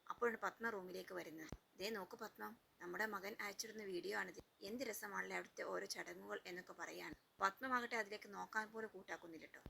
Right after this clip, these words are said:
അവൾക്ക് ദേഷ്യം വരികയാണ്. "ദേ ഇതൊന്നും കണ്ട് സന്തോഷിക്കാനുള്ള മൂഡിലല്ല ഈ ഞാൻ. വേലക്കാരുടെ വീട്ടിൽ പോയിട്ടാണ് ആഘോഷം. അവിടെ എത്രത്തോളം ഉണ്ടാകുമെന്ന് എനിക്ക് ഊഹിക്കാവുന്നതേ ഉള്ളൂ. പത്രത്തിലെ ചരമക്കോളം കാണുമ്പോൾ നിങ്ങൾക്ക് സന്തോഷം തോന്നാറുണ്ടോ?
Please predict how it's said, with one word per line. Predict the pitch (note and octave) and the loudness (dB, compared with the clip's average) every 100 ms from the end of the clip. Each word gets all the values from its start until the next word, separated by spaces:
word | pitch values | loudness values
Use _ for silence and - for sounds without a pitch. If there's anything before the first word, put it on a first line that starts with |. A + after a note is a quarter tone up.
| - | 0
അവൾക്ക് | F#3+ F#3+ - | 2 2 6
ദേഷ്യം | G#3+ G#3 C4 | 10 10 10
വരികയാണ്. | A3 G#3 G#3 F#3 | 8 8 8 6
"ദേ | F#3+ A3+ | 8 8
ഇതൊന്നും | G#3 B3 B3 | 8 2 6
കണ്ട് | A#3+ A3+ | 6 6
സന്തോഷിക്കാനുള്ള | A3+ F#3 A3 G#3+ - A3 G#3+ | 4 4 6 6 8 6 6
മൂഡിലല്ല | G3 G3 G3+ F3 F#3 | 0 0 2 6 6
ഈ | F#3 | 6
ഞാൻ. | F3 D#3+ - _ | 2 0 0 _
വേലക്കാരുടെ | D#3+ D3+ F#3+ G3+ G#3+ A3+ | 0 0 6 8 10 8
വീട്ടിൽ | G#3+ F3+ - | 4 2 -4
പോയിട്ടാണ് | G3 F3+ F3+ C#3+ | -4 -4 -2 -2
ആഘോഷം. | - - E3+ - - - - | -4 -2 4 4 2 2 12
അവിടെ | G#3+ C4 D4 | 12 12 12
എത്രത്തോളം | A#3+ - A#3+ B3+ A#3 | 12 6 6 6 10
ഉണ്ടാകുമെന്ന് | A3+ A3 G#3+ | 10 10 8
എനിക്ക് | G3 G#3+ G#3+ | 4 4 4
ഊഹിക്കാവുന്നതേ | G#3+ A3+ A3 G#3 G#3 G3 | 6 8 8 8 6 2
ഉള്ളൂ. | E3 D#3 _ | 0 -4 _
പത്രത്തിലെ | G#3+ G#3 B3 C4+ | 4 6 4 4
ചരമക്കോളം | B3+ A3 A3 A3+ A#3 A3+ | 4 2 4 6 6 8
കാണുമ്പോൾ | G#3 G3+ G#3 | 8 8 6
നിങ്ങൾക്ക് | G#3+ A3+ | 4 0
സന്തോഷം | - F#3 F#3+ G#3 | 0 0 2 2
തോന്നാറുണ്ടോ? | G3 F3 E3+ E3+ D3 | 0 2 0 0 -6